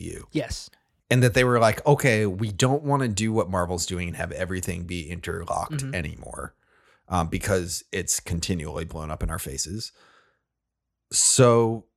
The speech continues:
Speaker 1: we're gonna use Flashpoint to open up the multiverse, basically."
Speaker 2: Right.
Speaker 1: So hot right now.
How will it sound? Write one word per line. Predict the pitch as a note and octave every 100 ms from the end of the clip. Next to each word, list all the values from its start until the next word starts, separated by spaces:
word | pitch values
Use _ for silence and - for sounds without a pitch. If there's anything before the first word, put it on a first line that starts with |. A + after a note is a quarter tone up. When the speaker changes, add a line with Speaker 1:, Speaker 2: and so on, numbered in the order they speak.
| _ _ _ _ _ _ _ -
Speaker 1:
we're | A#2+ A2+
gonna | A2
use | G#2+ G#2+ A#2 G#2+
Flashpoint | - A2 G2 - G#2+ F#2
to | - -
open | G#2+ -
up | F#2 F#2+ - - _ _ _ _ _ - _ -
the | G2
multiverse, | G2 G2+ E2+ D#2 - -
basically." | D2+ D#2+ D2+ -
Speaker 2:
Right. | F3+ _ _ _
Speaker 1:
So | - - F2
hot | F2 D#2
right | E2
now. | C2+ F2+